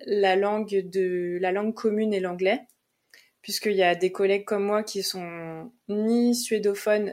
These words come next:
ni finnophones, euh, en tout cas de langue maternelle. Et particulièrement dans mon équipe, il y a à la fois des finnophones, des suédophones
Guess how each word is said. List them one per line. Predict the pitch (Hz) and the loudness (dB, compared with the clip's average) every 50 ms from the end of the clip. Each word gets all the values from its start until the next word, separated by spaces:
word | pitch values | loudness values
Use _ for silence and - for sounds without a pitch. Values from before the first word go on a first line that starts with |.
| - - | -6 -6
ni | 202 202 208 208 208 208 214 226 233 240 | -6 -4 -2 -2 -2 0 0 0 0 0
finnophones, | 240 240 - 220 208 202 196 202 202 - 208 202 202 190 175 | -2 -4 -4 -4 -2 0 -2 -2 -2 -2 -2 -2 -2 -4 -6
euh, | 170 170 170 170 170 | -10 -12 -14 -14 -14
en | 180 | -16
tout | - - | -16 -6
cas | - 202 190 | -4 -4 -2
de | 185 185 | -2 -2
langue | 180 180 180 185 | -4 -4 -6 -6
maternelle. | 185 175 170 - 175 165 160 165 185 226 269 254 - - - - - - - - _ _ _ _ - | -6 -8 -8 -8 -10 -8 -6 -6 -6 -6 -6 -8 -12 -18 -20 -20 -20 -20 -20 -20 _ _ _ _ 2
Et | 196 208 202 208 202 196 196 - - _ | 4 4 6 6 4 4 2 -2 0 _
particulièrement | - 233 226 233 - - - - 220 220 208 208 214 220 | 6 6 6 4 -4 -8 -6 0 0 0 2 2 0 0
dans | 214 202 196 | 0 0 -2
mon | 190 196 190 196 | -2 -2 -2 -2
équipe, | 190 185 185 - - 226 240 240 240 - - - - | -2 -4 -6 -6 -4 -4 -4 -4 -6 -14 -20 -16 -8
il | 196 196 | -2 0
y | |
a | 190 180 | 0 2
à | - 202 214 214 | 4 4 6 6
la | 214 202 | 6 4
fois | 202 - - 214 202 202 | 2 -2 -4 -2 -2 -2
des | 190 185 180 175 170 170 165 165 160 165 165 | -2 -6 -8 -8 -8 -8 -10 -10 -12 -14 -14
finnophones, | - - - 240 233 208 190 - - 185 190 214 247 269 277 - - _ - | -16 -8 -4 -2 -2 -2 -2 -4 -4 -2 -2 0 -2 -2 -4 -8 -12 _ -10
des | 185 190 190 | -6 -4 -4
suédophones | 185 - - 214 208 202 180 180 - - 185 190 214 226 240 254 247 | -4 -4 -6 -4 -4 -4 -6 -6 -6 -4 -2 -2 0 -2 -4 -4 -6